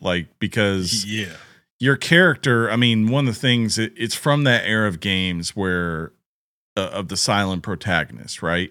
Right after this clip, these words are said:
Speaker 1: And it, and they work it to give him a personality, like, to explain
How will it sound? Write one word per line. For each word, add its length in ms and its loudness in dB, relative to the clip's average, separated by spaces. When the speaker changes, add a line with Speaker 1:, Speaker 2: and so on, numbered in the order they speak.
Speaker 1:
And 120 4
it, 140 4
and 180 2
they 100 6
work 400 4
it 200 -2
to 120 0
give 280 2
him 140 2
a 60 -2
personality, 520 -2
like, 200 -4
to 120 -2
explain 840 0